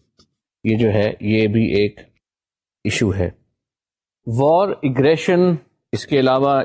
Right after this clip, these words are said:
اسی کا ایک توجیہ جو ہے وہ آکیوپیشن بھی کہلائی جا سکتی ہے اور وغیرہ وغیرہ. جو چیزیں unlawful ڈکلیئر کر دی گئیں under international law، خاص طور پر یو این چارٹر کے کانٹیکسٹ میں. یو این چارٹر کا میں بار بار ذکر اس لیے کرتا ہوں کیونکہ چارٹر جو ہے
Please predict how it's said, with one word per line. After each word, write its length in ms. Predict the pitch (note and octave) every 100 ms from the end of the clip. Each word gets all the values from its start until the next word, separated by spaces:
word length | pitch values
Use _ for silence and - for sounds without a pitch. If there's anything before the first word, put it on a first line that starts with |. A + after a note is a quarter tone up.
| -
اسی 260 | B2+ C#3+ C3+
کا 200 | C3+ B2+ B2 -
ایک 300 | A#2 A2+ - - _ -
توجیہ 380 | A2 G#2 A#2 C3+
جو 140 | B2+ G#2+
ہے 120 | A2
وہ 80 | G#2+ -
آکیوپیشن 600 | G2 A2 - G#2 - B2
بھی 100 | B2 A#2+
کہلائی 280 | A2 G#2+ A2
جا 140 | A2
سکتی 440 | G2+ G2+ - A2 G2
ہے 60 | F#2+ - _ _ - _ _ _ -
اور 80 | G#2
وغیرہ 260 | F#2+ F#2+ F2
وغیرہ. 280 | E2+ D#2 A1+ - _ _ _ _ - B2
جو 100 | E3+
چیزیں 280 | G3+ F#3 F#3+
unlawful 560 | F#3 G3+ G#3 B2+ - C#3
ڈکلیئر 340 | C3 C3 B2+ B2
کر 80 | A#2
دی 140 | A2 G#2
گئیں 180 | A2+ G#2+
under 220 | G2+ G2+ F#2+
international 520 | F#2+ G2 - F#2 F2+
law، 120 | E2 - _ _ _ _ _ _ _ _ _ _ _ -
خاص 200 | - C#3
طور 140 | - A2+
پر 120 | A2+
یو 120 | A2
این 120 | A2+
چارٹر 280 | G#2 G2+ G2+
کے 120 | G2 F#2
کانٹیکسٹ 480 | F2 E2+ D2+ -
میں. 100 | D#2+ - - _ _
یو 80 | B2
این 100 | C#3
چارٹر 260 | C3+ C#3 D3+
کا 80 | D3+
میں 80 | C#3
بار 140 | A#2 C3 C#3+
بار 120 | C3+
ذکر 200 | A#2+ C3
اس 180 | B2+ B2
لیے 120 | C#3
کرتا 280 | B2 G#2 B2
ہوں 100 | A#2
کیونکہ 240 | A#2 A2+ G#2
چارٹر 240 | A2 G#2+ B2
جو 140 | A#2
ہے 120 | G2